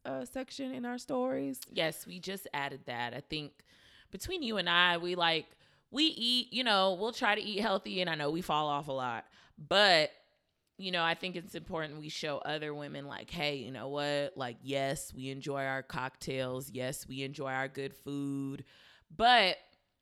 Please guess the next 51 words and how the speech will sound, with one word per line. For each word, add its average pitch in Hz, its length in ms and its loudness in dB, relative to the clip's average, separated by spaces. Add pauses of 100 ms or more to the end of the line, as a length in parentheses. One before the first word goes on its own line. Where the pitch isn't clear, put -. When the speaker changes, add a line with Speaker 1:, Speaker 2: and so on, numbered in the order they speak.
(180)
Speaker 2:
it's 196 200 -4
okay 208 540 0
to 190 180 -8
start - 440 -2
somewhere. 147 720 -6
Speaker 1:
Right. 180 300 -4
Speaker 2:
As - 100 -4
Speaker 1:
You 226 40 -4
have - 20 0
Speaker 2:
long 170 100 4
Speaker 1:
to 277 60 0
have 254 100 0
Speaker 2:
as 233 60 -2
Speaker 1:
a - 20 -4
Speaker 2:
you 214 60 -4
Speaker 1:
balance. 160 240 -4
Speaker 2:
start, 156 460 4 (440)
that's 170 180 -6
all 147 140 0
that 139 160 -4
matters. 139 520 -2
Speaker 1:
Right. 156 220 -12 (300)
Speaker 2:
So 147 680 4
I 151 140 -2
think, 165 520 -8
um, 147 240 -2
we 147 100 -8
wanna 175 280 -2
try 156 500 2
to - 200 -10
show 214 260 0
more 196 280 0
of 180 80 -2
that, 160 280 4
more 247 220 2
of 294 100 0
our 214 160 4
lifestyle, 165 600 2
'cause 190 100 -8
I 165 80 -2
know 180 140 -4
all 180 180 2
we 180 80 -6
talk 151 240 -2
about 151 300 -2
is, - 100 -10
like, 170 160 -8
single 269 360 -8
and 196 120 -6
dating, 185 340 -4
but 151 300 -2